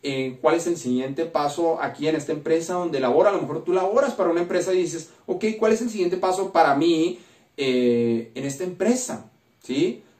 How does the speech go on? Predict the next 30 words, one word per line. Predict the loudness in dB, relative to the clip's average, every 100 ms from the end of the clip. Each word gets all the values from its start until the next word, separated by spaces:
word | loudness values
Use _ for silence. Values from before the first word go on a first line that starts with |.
| _
Eh, | -2 0 2 2 -2 6
ahora, | 6 8 4
si | 0 -6
no | 0 0
hay |
siguiente | 0 0 0 0
paso | -2 -4 0 0
en |
esa | 2 0
empresa, | 2 2 4 2
bueno, | 4 2 2
pues | -4
entonces | -4 -4 -6 -2
toma | -2 0
decisiones | 0 0 -4 -2 2 2 2 0 -2 -16 _
ya | 4 6 6 2
y |
no | -2 -2
te | -6
tardes | -4 -2 0 -2 -4 -6
veinte | -8 -2 -2 -2 -4 -6 -6
años. | 0 0 2 -2 -10 -10
Porque | -4 2 6
va | 6
muchas | 4 2
personas | -2 -2 0 0
con | 0
esta | 0 0
creencia | 0 -2 0 -2
limitante. | -2 -2 0 0 -4